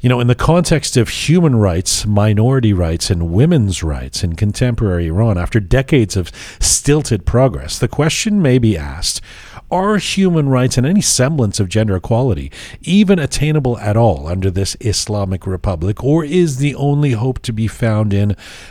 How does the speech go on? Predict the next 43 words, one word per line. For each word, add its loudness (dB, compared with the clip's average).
complete 0
overthrow -4
of -4
the -2
regime? 0
And 2
what 2
can 2
we 4
learn -2
from -2
the 0
history -2
of 0
activism 0
in -4
Iran 0
and 4
in 6
the 4
diaspora 0
over -4
the -8
last -4
century -4
to -2
instruct -2
us 0
on 2
how 0
change -2
may 0
come -2
and -2
who 2
is -2
currently -2
at -6
the -4
forefront -2
of -4
that -6
mission? 0